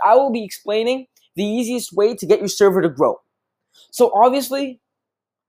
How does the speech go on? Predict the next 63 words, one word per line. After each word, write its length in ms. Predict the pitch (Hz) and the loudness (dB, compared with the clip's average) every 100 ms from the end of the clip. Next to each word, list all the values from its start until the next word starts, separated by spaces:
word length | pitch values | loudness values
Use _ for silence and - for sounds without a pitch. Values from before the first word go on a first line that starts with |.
| _ _ | _ _
do 140 | 156 214 | -6 0
not, 320 | 226 269 - - _ _ _ | 4 4 0 -10 _ _ _
ex-, 220 | 214 - - | -2 -2 -6
the 80 | |
first 300 | 202 220 247 | 0 2 2
thing 140 | 247 233 | -2 0
that 100 | 202 | 2
I 160 | 190 | 4
suggest, 560 | 220 196 156 196 254 - _ _ _ | 2 -2 2 2 2 -8 _ _ _
do 100 | 160 | -2
not 260 | 214 220 - | 0 2 0
expect. 540 | 170 - 165 - - _ _ _ _ _ 196 | -6 -4 -4 -4 -16 _ _ _ _ _ 0
Like, 180 | 202 | 2
do 80 | 185 | 4
not 180 | 254 214 | 2 2
expect 360 | 202 - 240 240 | -2 -2 -2 -2
your 100 | 233 | -6
server 340 | 247 233 220 | 0 2 2
to 60 | 208 | 0
have 380 | 214 214 190 | 0 2 0
one 240 | 160 190 214 | -2 -2 0
thousand 360 | 233 214 208 | 2 2 2
by 140 | 196 185 | 0 2
the 80 | 190 | 0
end 140 | 202 | -2
of 80 | 196 | -2
the 60 | |
month 300 | 185 196 196 | 0 0 -2
or 100 | 175 | -2
whatever. 300 | 151 143 127 151 | -2 -2 -6 -4
Don't. 240 | 156 208 - _ _ _ - | 0 0 -2 _ _ _ -4
I 60 | - | 0
mean, 140 | 214 | 2
my 140 | 214 285 | 4 2
server, 260 | 285 262 | 2 0
yes, 340 | 262 262 254 - _ - | 2 0 0 -10 _ 0
I 240 | 196 254 | 4 4
didn't 240 | 214 254 214 | 2 -4 -6
expect 400 | 190 240 233 202 | -2 0 0 0
my 100 | 220 | 0
server 220 | 233 208 | 2 0
to 40 | |
hit 120 | 196 196 | 2 0
a 40 | |
thousand, 520 | 208 240 254 170 180 - _ _ - | 2 4 4 0 -6 -14 _ _ 0
but 240 | 202 190 | 4 4
when 160 | 185 208 | 2 2
I 80 | 220 | 2
put 180 | 220 247 | 2 -2
in 100 | 233 | 2
the 100 | 247 | 2
effort, 260 | 240 190 | 2 -2
it 80 | 190 | -2
did 140 | 233 | -4
hit 100 | 208 | -4
a 60 | 208 | -2
thousand 260 | 220 202 180 | 0 0 2
by 80 | |
a 60 | 170 | 0
month, 260 | 185 165 - | 0 -4 -8
and 100 | 160 | -2
that's 180 | 202 208 | -2 0
what, 180 | 214 | -4